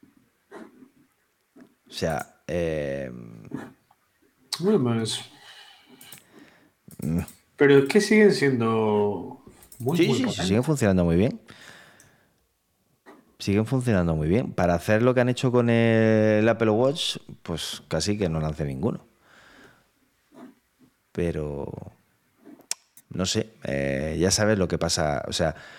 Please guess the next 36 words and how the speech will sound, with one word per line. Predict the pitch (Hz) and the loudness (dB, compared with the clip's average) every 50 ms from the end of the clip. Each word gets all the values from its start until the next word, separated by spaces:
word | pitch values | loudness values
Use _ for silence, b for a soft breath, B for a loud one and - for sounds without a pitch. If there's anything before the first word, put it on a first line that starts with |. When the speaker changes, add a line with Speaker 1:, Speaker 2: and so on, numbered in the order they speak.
| B B B B _ | B B B B _
Speaker 1:
para | - 90 87 | -2 -2 0
tener | - - 90 95 98 107 | 0 2 2 2 0 0
pico | - - 127 117 - 120 | 2 0 2 4 4 4
de | 110 107 | 4 4
ventas, | 104 113 120 123 120 104 107 110 147 - - - - - _ _ | 4 2 2 0 -2 -4 -6 -6 -6 -8 -12 -16 -18 -20 _ _
necesitas | - 87 82 82 80 80 104 107 | -10 -8 -6 -6 -4 -4 -2 -2
lanzar | 113 113 98 95 82 | -2 -2 -4 -4 -6
un | 78 76 76 | -4 -4 -4
nuevo | 78 73 73 69 | -4 -4 -4 -4
producto, | - 73 82 117 - - - - - | -4 -2 -2 -2 -4 -6 -10 -12 -12
si | - - - | -10 -10 -10
no, | 69 76 80 | -8 -8 -6
no | 95 | -6
hay | 117 - | -4 -4
pico | - - - 64 | -6 -6 -6 -6
de | 58 58 | -6 -6
ventas. | - - 202 190 - - - - - _ _ _ _ _ _ B B B B B B B _ - - | -6 -8 -8 -12 -16 -20 -20 -20 -20 _ _ _ _ _ _ B B B B B B B _ -8 -4
Speaker 2:
No, | 143 127 | -2 -2
Speaker 1:
Y | 120 | 0
Speaker 2:
eso | - | 0
Speaker 1:
ya | 165 87 | 0 0
Speaker 2:
está | - | 0
Speaker 1:
hay, | 127 123 | 0 2
Speaker 2:
claro. | 127 143 151 - - b b b b b b b b | 2 0 0 -2 -4 b b b b b b b b
Speaker 1:
porque | - 98 92 85 | -4 -2 0 2
la | 92 90 85 | 2 0 0
gente | - 104 104 110 | 0 0 0 0
está | 120 110 - - 120 - - - - | 0 0 0 -2 -2 -4 -4 -8 -6
acostumbrada | - 90 - 98 92 - - 98 101 120 123 120 101 | -6 -4 -4 -4 -4 -4 -2 -2 0 0 0 0 0
a | 85 | 0
tener | - 85 85 95 98 | -2 -2 -2 -2 -2
un | 101 101 95 | -2 -2 -2
producto | 98 101 101 101 98 - 98 | -2 0 0 0 -2 -2 -2
nuevo | 110 113 98 82 | -2 0 -2 -2
cada | 76 76 73 76 80 | -2 -4 -4 -2 -2
año | 90 107 110 104 123 160 | -2 0 -2 -2 -4 -6